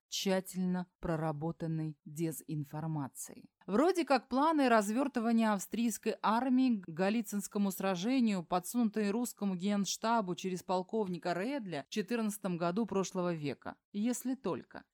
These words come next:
Чекменев пришел в изумление, одновременно профессиональный восторг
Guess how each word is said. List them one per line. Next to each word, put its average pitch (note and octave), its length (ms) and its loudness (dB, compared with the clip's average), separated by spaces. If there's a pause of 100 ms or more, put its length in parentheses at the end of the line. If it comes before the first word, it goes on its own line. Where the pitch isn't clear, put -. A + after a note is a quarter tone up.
(240)
Чекменев F#3 540 0
пришел F3 400 0
в E3 80 -2
изумление, F3 640 0
одновременно F#3 680 0
профессиональный F#3 880 -2
восторг F3+ 540 -4